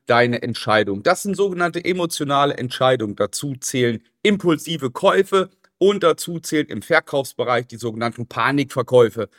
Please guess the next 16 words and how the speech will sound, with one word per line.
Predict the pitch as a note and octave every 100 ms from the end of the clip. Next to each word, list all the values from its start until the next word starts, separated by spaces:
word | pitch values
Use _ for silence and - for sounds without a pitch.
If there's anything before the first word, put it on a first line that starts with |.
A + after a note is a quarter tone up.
| _ _ -
Ja, | G2+ A#2
gerade | - C3 D#3+ D#3 C#3
wenn | C#3
ein | - B2 -
Kurs | D#3+ D#3+ D#3
vielleicht | C3+ C3 C#3 -
um | A#2
fünf, | - D3+ C#3+ -
zehn, | - D3+ C#3+
fünfzehn | C#3+ D#3 - C#3
Prozent | - B2 C3 A#2+
runtergeht, | D3 E3 D3 C#3+ D3
dass | C3 A#2+
man | G#2+
Panik | C3 C#3+ C3+
hat | C3